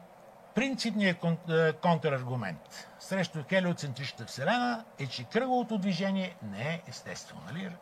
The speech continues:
Аристотел го е казал ясно. На което Галилео, е, Галилей о-, отговаря. Ако имаме време, ще прочета цялото, но ако нямаме, ще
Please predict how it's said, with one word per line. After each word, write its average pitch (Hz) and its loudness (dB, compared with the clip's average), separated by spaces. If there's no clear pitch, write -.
Аристотел 143 -4
го 160 -8
е 85 -10
казал 131 -8
ясно. - -14
На 110 -10
което 262 2
Галилео, 170 -2
е, 151 -2
Галилей 151 2
о-, 156 -2
отговаря. 127 -2
Ако 175 -8
имаме 208 4
време, 240 6
ще 180 0
прочета 214 -4
цялото, 214 2
но 185 0
ако 180 0
нямаме, 226 4
ще - -8